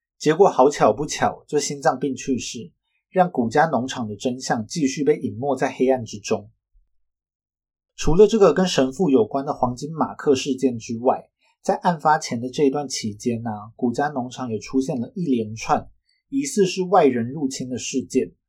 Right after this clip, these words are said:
古家人曾经跟不少的邻居都有提起过这一系列事件，像是古女到附近小镇购物的时候，就曾经跟人说过家里面的阁楼出现了怪声，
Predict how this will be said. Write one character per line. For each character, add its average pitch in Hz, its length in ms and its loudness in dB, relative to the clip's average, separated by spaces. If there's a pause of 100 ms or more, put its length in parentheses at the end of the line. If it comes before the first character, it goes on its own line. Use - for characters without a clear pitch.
(260)
古 131 200 2
家 180 220 2
人 151 180 -2
曾 131 200 -8
经 151 180 -12
跟 165 160 -6
不 202 120 -2
少 131 200 0
的 113 120 -2
邻 110 240 -6
居 127 220 -2
都 147 160 4
有 135 140 4
提 - 200 -10
起 - 260 -6
过 135 220 2
这 131 140 2
一 120 80 2
系 127 240 -2
列 120 140 0
事 110 260 -6
件， - 300 -2 (460)
像 214 200 2
是 226 160 -2
古 139 300 -4
女 147 180 -2
到 139 160 4
附 185 220 -4
近 180 180 -4
小 104 220 0
镇 139 240 -6
购 147 140 6
物 139 160 0
的 113 100 -2
时 104 280 -8
候， - 360 0 (300)
就 165 160 -2
曾 - 320 -8
经 147 200 -12
跟 160 120 0
人 123 140 -2
说 120 300 -2
过 - 340 -2 (240)
家 165 180 4
里 139 140 0
面 151 220 -4
的 131 80 -2
阁 113 260 0
楼 110 180 2
出 127 220 -4
现 - 160 -2
了 110 80 -2
怪 113 260 2
声， 101 320 -8